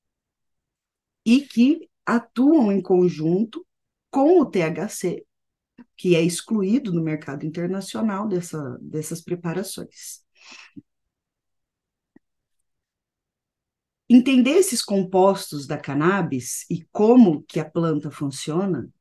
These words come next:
ela é uma parte fundamental quando a gente vai tratar da escolha do remédio, né? Então,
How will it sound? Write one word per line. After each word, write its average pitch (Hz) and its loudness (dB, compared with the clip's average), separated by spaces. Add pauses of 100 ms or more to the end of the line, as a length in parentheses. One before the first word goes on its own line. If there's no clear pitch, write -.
(140)
ela 180 2
é 196 -2
uma 202 -4
parte 190 -2
fundamental 190 0
quando 196 -2
a 196 -2
gente 185 -4
vai 180 -2
tratar 185 -6 (560)
da 190 0
escolha 180 0 (220)
do 147 -6
remédio, 143 -6 (520)
né? 151 -6 (560)
Então, 175 -2